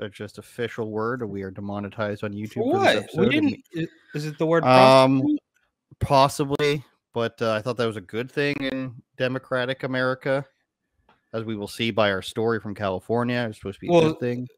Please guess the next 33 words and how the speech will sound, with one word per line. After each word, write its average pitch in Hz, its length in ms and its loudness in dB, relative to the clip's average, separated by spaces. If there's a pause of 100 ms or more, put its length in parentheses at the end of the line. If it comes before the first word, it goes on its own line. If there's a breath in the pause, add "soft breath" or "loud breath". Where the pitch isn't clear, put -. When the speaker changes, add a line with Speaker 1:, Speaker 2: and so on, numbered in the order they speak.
(360)
Speaker 2:
if - 100 -10
they're 120 280 -4 (100)
trans, 120 560 2
right? 107 280 -6
Regular 175 340 4
prostitutes, 165 600 0
no. 139 420 0 (360)
Trans 147 480 0
prostitutes, 135 680 -6
yes. - 560 -12 (380)
Speaker 1:
Well, 135 200 2
we 143 120 4
will 156 200 6
get 151 180 2
into 139 320 0
it, 127 240 -2
but 113 400 0 (460)
it 117 160 -6
is 110 200 -4
an, 110 160 -8 (760)
it 120 100 -4
is 113 120 -4
a 117 40 0
law 110 420 2
that 101 220 -4
would 101 140 -10
stop 104 320 -6
prostitution, 95 840 -8
like, 92 200 -14
the 101 100 -12
intention 98 540 -6
of 92 80 -10
prostitution. 98 800 -8